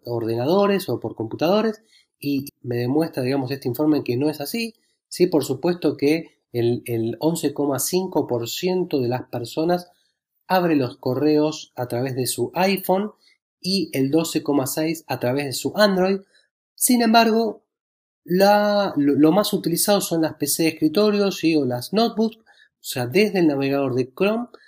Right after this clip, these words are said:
hay una tasa de apertura de un veintiocho coma cinco por ciento y luego le siguen,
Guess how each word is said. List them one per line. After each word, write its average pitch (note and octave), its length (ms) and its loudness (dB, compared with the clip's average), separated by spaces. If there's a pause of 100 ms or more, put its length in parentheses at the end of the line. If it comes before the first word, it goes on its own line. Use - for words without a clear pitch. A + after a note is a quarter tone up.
(300)
hay G3 140 2
una E3 180 4
tasa G3+ 280 0
de D#3 60 0
apertura F3 520 0
de D3 80 -4
un E3 140 0
veintiocho D#3 560 0
coma F3+ 400 0
cinco G3+ 600 0
por A#2+ 200 0
ciento F3+ 600 -2 (500)
y F3 100 2
luego F#3 280 4
le D3+ 100 6
siguen, E3 600 0